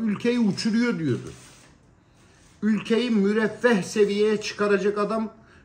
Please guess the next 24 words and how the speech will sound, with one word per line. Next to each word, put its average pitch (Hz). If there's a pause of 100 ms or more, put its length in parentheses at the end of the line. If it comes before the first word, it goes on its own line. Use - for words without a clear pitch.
(160)
Türkiye'de 226
Cumhurbaşkanı 208
olacak 196
bir 262
tane 208
adam 202
var, 262
o 247
da 220
Recep 214
Tayyip 226
Erdoğan. 185
O 202
da 156
zaten 180
Cumhurbaşkanı 151
diyordu. 85 (240)
O 269
kadar 233
yalakalık 202
yapıyordu, 185
yalamalık 175
yapıyordu. 107
Niye? 233